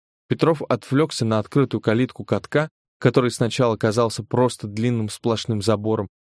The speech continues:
Когда же в заборе открылся промежуток, Петров увидел несколько человек, катающихся на коньках.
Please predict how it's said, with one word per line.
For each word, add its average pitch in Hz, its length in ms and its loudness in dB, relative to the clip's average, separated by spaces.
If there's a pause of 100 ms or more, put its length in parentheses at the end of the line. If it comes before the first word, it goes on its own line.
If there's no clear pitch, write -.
(160)
Когда 120 300 2
же 113 80 -4
в 104 40 -12
заборе 117 380 2
открылся 117 480 -2
промежуток, 113 640 -2 (400)
Петров 135 380 2
увидел 127 360 2
несколько - 440 -4
человек, 120 440 0
катающихся 113 640 -2
на 110 220 -4
коньках. 101 560 -2